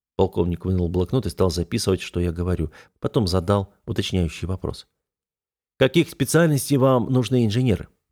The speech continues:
Тут я ответил сразу, потому что с того завтрака в тюремной камере постоянно думал, кого мне можно и даже нужно будет припахать к этому проекту.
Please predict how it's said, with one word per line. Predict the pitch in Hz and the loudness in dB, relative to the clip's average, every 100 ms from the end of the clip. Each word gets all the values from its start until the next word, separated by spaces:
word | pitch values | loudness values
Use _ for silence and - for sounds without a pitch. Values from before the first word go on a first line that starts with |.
| - | -2
Тут | 143 117 | 0 2
я | 113 | 2
ответил | 113 117 104 98 | 2 0 2 0
сразу, | - 113 147 98 87 | 0 2 2 2 -2
потому | 87 90 90 | 0 0 0
что | - 87 | -2 -2
с | |
того | - 92 90 | 2 2 4
завтрака | 107 101 95 - | 2 0 -2 -2
в | 92 | -2
тюремной | 101 92 90 90 | 2 2 2 0
камере | - 113 98 90 | 2 2 2 0
постоянно | 92 90 101 98 95 98 | 0 0 2 2 2 2
думал, | 98 139 104 85 - _ | 2 2 2 0 -4 _
кого | - 113 117 | 2 4 4
мне | 101 104 | 4 2
можно | 110 131 95 101 | 2 2 2 0
и | 101 | 2
даже | 113 98 101 | 2 2 2
нужно | 101 147 107 92 | 2 2 2 0
будет | 90 131 104 - - | 0 2 0 -2 -2
припахать | 113 - 95 - 131 - | -2 0 0 2 0 0
к | |
этому | 113 104 101 | -2 0 0
проекту. | - 107 101 - - - | 0 0 0 -2 -8 -20